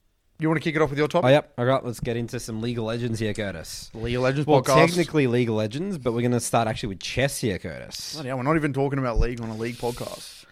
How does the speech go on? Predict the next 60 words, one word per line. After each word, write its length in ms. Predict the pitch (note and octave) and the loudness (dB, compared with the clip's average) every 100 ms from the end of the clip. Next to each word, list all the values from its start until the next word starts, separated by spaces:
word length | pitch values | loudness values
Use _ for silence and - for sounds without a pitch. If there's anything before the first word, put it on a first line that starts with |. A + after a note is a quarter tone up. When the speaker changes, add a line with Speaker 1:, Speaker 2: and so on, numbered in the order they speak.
| - | -8
Speaker 2:
We'll 100 | B2 | -6
try 220 | - C3+ | 2 4
and 80 | D3+ | 6
bring 160 | D3 D#3 | 4 2
it 80 | A#2 | 2
back 160 | A#2+ | 0
to 80 | - | 0
League, 240 | G2+ G#2 | 0 0
Curtis. 600 | G#2+ A#2+ F#3+ - - - - | 2 2 0 -6 -12 -16 -6
Speaker 1:
Okay. 540 | D#3+ E3+ E3 D#3+ E3 E3 - - | -4 -2 -2 -2 -2 -4 -6 -6
People 260 | D#3 C#3 | -6 -4
are 60 | C#3+ | -2
gonna 140 | C#3 | -2
be 100 | C3 | -4
checking 440 | A2+ - D3+ D#3 D3 | -6 -2 -2 0 0
out 160 | D3+ | 2
already. 460 | C#3+ C#3+ C#3+ B2+ B2 - - - - - | 4 4 2 -2 -6 -14 -16 -18 -14 -8
Speaker 2:
So 280 | - C3 | 0 2
this 280 | B2 C3+ - | 2 0 0
one 220 | D3 D3+ | 4 4
here 440 | C#3 C#3 C3 A#2+ B2 | 4 4 6 8 6
is 260 | G#2 A2+ G#2+ | 4 -2 0
from 300 | - G#2+ G2 | 0 -2 0
Gotham 400 | A2 C3 - A#2 | 2 2 2 -4
Chess. 720 | - A#2+ - - - - - - - _ _ _ - | -2 -2 -2 -8 -12 -10 -12 -14 -20 _ _ _ -4
He, 160 | A#2+ | 0
like, 260 | A2+ A#2+ A2 | 2 0 0
he's 180 | A#2 G#2 | -2 0
Speaker 1:
I've 40 | B2 | 4
Speaker 2:
really 60 | |
Speaker 1:
heard 80 | B2 | 4
of 40 | - | 6
that 100 | B2 | 2
Speaker 2:
passionate 160 | - - | 2 0
about, 60 | G#2+ | 0
Speaker 1:
guy. 60 | G3 | 0
Speaker 2:
yeah, 100 | G#3 | 0
we've, 260 | C#3 C3+ | -2 -2
we've 180 | D#3+ D3+ | -4 -2
actually 260 | D#3 D#3 C3+ | -2 -2 -4
talked 200 | B2+ A#2+ | -4 -2
about 160 | A#2 | -2
a 40 | G#2+ | -4
tweet 280 | - A2 G#2+ | -4 -4 -4
of 140 | F#2+ | -4
his 340 | G#2+ G2+ G2 | -4 -4 -4
on 400 | G2 G2 F#2+ F#2 - | -6 -6 -8 -10 -14
a 20 | |
podcast 460 | F2 G#2 F#2 F#2 - | -10 -10 -6 -8 -8
before. 260 | F2+ G#2 | -6 -4
He's, 320 | F#2 D3+ D3+ C3+ | -2 0 0 -2
Speaker 1:
Yeah. 60 | |
Speaker 2:
I 60 | A2+ | -4
think 120 | C#3+ | -4
he 120 | C#3+ | -4
teaches 420 | A#2 - A#2 A2+ G2 | -4 -6 -6 -8 -6
chess. 240 | A2+ G#2 | -4 -4
He's 120 | G#2+ | -4
very 220 | F#2+ A2+ | 0 0
into 300 | G#2+ A2 G2+ | -2 -6 -8